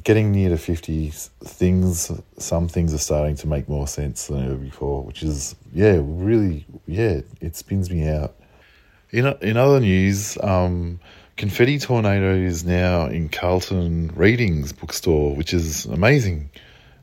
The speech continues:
I don't know how long it'll be there for. They'll test it out, see how it goes. Um, so yeah, if you're ever in Carlton,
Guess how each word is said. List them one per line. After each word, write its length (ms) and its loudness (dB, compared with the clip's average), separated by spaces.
I 80 2
don't 120 6
know 140 6
how 140 2
long 220 2
it'll 120 0
be 200 6
there 160 8
for. 280 4
They'll 140 4
test 340 -4
it 60 0
out, 400 4
see 220 -4
how 160 -2
it 100 -4
goes. 540 2
Um, 540 0
so 140 -2
yeah, 240 6
if 160 2
you're 100 6
ever 140 2
in 100 2
Carlton, 540 0